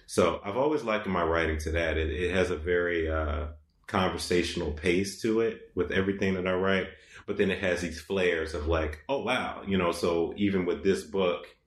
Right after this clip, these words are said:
chapter five is that, you know, chapters one through four, I'm kind of walking you through. And then once you get to chapter five, which is the fight for Black life, and I'm just, it's just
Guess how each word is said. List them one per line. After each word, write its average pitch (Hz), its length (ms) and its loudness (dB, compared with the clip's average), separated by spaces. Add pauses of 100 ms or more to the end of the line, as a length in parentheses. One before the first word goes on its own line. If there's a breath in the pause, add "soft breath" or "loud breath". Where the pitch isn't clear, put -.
(560)
chapter 98 380 2
five 87 420 0
is 78 140 -4
that, 76 260 -2
you 92 100 0
know, 85 200 2
chapters 98 420 -2
one 92 260 0
through 87 140 -2
four, 92 340 0 (280)
I'm 87 120 0
kind 87 220 0
of 80 60 -8
walking 90 340 0
you 82 160 -8
through. 85 380 0 (340 loud breath)
And 98 100 -2
then 95 80 2
once 98 160 0
you - 80 -12
get 95 120 4
to 73 80 -6
chapter 87 400 -2
five, 92 460 0
which 87 200 0
is 78 160 -2
the 80 80 -2
fight 82 320 2
for - 60 -14
Black 80 340 -2
life, 85 420 0
and 82 200 -2
I'm 82 180 -2
just, 87 240 -4
it's 95 160 -2
just - 180 0